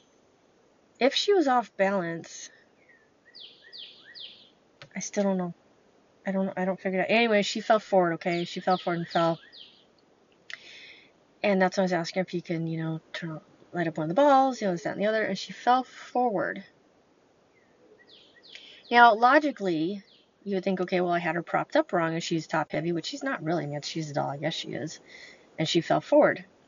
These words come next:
But logically, it doesn't make sense to me 'cause she wasn't leaning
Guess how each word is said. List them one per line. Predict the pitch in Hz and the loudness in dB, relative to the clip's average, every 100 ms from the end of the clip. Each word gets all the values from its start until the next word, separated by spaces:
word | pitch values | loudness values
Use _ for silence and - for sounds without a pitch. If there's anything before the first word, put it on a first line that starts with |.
| _ _ _ _ _ _ | _ _ _ _ _ _
But | - | -2
logically, | 175 208 254 202 196 180 180 | 4 4 4 0 -2 0 -2
it | - | -2
doesn't | 180 175 175 | -2 0 -2
make | 165 | -4
sense | - 185 - | -2 -4 -2
to | - | -6
me | 143 151 | -6 -4
'cause | - 165 | -4 -4
she | - 180 | 0 6
wasn't | 196 214 208 | 8 8 4
leaning | 190 196 240 233 196 185 | 0 2 2 4 4 2